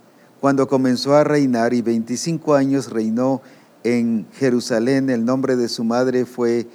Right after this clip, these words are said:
eh, Joadán de Jerusalén. Versículo dos, hizo él lo recto. O sea, él obedecía, pero a un jefe.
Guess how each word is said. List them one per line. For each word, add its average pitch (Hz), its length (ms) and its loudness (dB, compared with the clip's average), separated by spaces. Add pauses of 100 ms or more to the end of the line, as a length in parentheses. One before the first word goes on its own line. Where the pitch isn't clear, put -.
(360)
eh, 104 120 -4
Joadán 123 680 0 (300)
de 117 120 0
Jerusalén. 113 800 -2 (320)
Versículo 147 600 0
dos, 151 400 0 (480)
hizo 175 480 4
él 175 400 6
lo 139 400 4
recto. 156 640 0 (840)
O 120 100 -4
sea, 123 440 2
él 190 440 4 (100)
obedecía, 147 1000 2
pero 123 200 0
a 120 60 0
un 139 120 -2
jefe. 151 460 -4